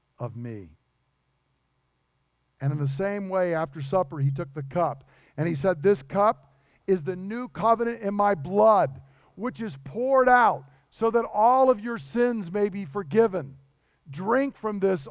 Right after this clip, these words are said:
all of you, in remembrance of me. For as often as you eat this bread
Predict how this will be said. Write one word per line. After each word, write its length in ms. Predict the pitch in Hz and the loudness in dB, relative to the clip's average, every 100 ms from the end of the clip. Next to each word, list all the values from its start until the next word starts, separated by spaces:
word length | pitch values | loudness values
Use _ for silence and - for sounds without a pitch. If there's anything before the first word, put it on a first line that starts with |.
| - | -4
all 400 | 202 233 247 240 | 2 4 4 2
of 120 | 185 | 0
you, 520 | 190 247 226 190 143 - _ | -8 -8 -4 -4 -6 -12 _
in 140 | 190 202 | -6 -4
remembrance 680 | 208 202 220 233 214 190 139 | -4 0 0 0 -2 -4 -6
of 120 | 185 | -8
me. 340 | 190 220 165 135 - _ | -4 -2 -2 -6 -16 _
For 220 | 214 220 | 0 2
as 120 | 196 | 2
often 560 | 214 233 233 220 196 139 - _ | 2 2 2 -2 -6 -8 -14 _
as 200 | 190 175 | -2 0
you 140 | 208 214 | -10 -6
eat 260 | 233 240 | -4 -4
this 220 | - 226 147 | -2 -4 -4
bread 580 | 135 220 208 147 139 | 0 4 4 2 -6